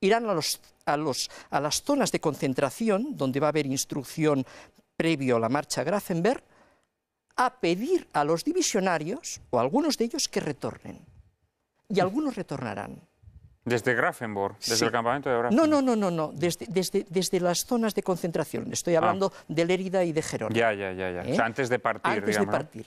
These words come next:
Speaker 1: antes de partir. ¿Por qué? Pues porque temían quedar, quedar muy en una situación de
Speaker 2: Ya.
Speaker 1: precario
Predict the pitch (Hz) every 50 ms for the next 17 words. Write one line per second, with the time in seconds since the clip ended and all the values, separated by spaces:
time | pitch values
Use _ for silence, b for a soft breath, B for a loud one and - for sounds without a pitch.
0 | _ - 160 185 - 190 165 175 - - - - - - - b b b b b
1 | b b b _ 240 208 - - 208 175 - 220 202 - - 247 240 - 240 -
2 | 262 254 269 285 294 294 294 277 262 - 269 247 247 233 233 - - - - -
3 | _ _ _ - 190 175 196 208 214 - - _ - _ _ _ _ _ _ -
4 | 208 214 240 262 285 277 233 190 196 196 - - 226 - 214 196 - - 220 208
5 | 208 233 _ _ _ _ _ _ _ - 139 151 175 185 - 247 240 214 202 247
6 | 240 220 214 196 214 247